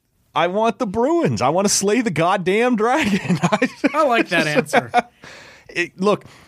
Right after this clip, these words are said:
Speaker 1: when Ovi won his cup, had to go through Pittsburgh. Had to get through that monster before he got to go do anything else. And you know what? I say this every year, but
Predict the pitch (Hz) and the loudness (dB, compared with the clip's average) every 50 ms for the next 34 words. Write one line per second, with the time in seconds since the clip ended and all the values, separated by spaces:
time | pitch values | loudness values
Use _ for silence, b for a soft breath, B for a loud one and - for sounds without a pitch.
0 | B B - 156 170 170 151 165 196 220 208 196 226 220 208 185 190 190 196 190 | B B 0 2 2 2 4 4 2 2 4 4 4 4 4 4 4 4 4 2
1 | 170 - - 165 165 190 226 - - - _ _ _ _ _ _ _ _ _ - | 2 0 0 2 2 2 2 0 -4 -12 _ _ _ _ _ _ _ _ _ 0
2 | - 139 139 131 127 117 127 123 120 113 120 113 - - 107 92 - - - 85 | 2 2 2 2 2 4 4 4 4 4 2 0 2 2 0 0 0 -4 -8 -8
3 | 67 65 71 - - _ _ _ - - 147 165 170 180 190 180 180 190 170 - | -8 -8 -10 -16 -20 _ _ _ -6 -2 0 2 2 2 2 2 0 0 0 -2
4 | - 143 151 147 151 - - - - 147 151 147 135 120 113 107 101 98 - _ | -2 -2 -2 0 0 -2 -4 -4 -2 0 2 2 2 2 0 -2 -4 -6 -10 _
5 | _ _ _ _ _ _ _ - 101 95 110 123 123 123 120 - - - 135 117 | _ _ _ _ _ _ _ -14 -8 -4 0 0 2 0 0 -2 -6 -6 -4 0
6 | 110 110 107 104 101 92 - - - - 101 95 92 - - 98 - - 120 117 | 2 2 2 2 0 -2 -4 -6 -2 0 0 0 0 0 -2 -2 0 2 2 2
7 | 107 107 113 98 104 98 98 - - 85 92 92 90 87 78 - 87 85 85 82 | 2 2 2 2 2 2 2 0 0 2 2 2 2 2 0 0 0 0 2 0
8 | 80 76 b b b b b b b b - 80 92 92 87 - - 85 78 64 | 0 -2 b b b b b b b b -2 0 0 0 0 -2 -2 -4 -4 -6
9 | 50 - - - - 156 170 175 190 214 220 185 147 147 - B B B B B | -8 -10 -12 -6 -2 -2 0 0 2 0 2 2 0 0 -2 B B B B B
10 | B B _ - 143 139 - - - 143 135 139 123 120 - - - 104 107 127 | B B _ -2 -2 0 0 0 0 0 0 0 0 -2 -2 -2 -2 0 0 2
11 | 147 147 139 135 139 147 160 180 190 190 - _ _ _ _ _ _ _ _ _ | 0 0 2 2 2 2 2 2 0 -2 -6 _ _ _ _ _ _ _ _ _
12 | - 117 107 | -2 -2 -2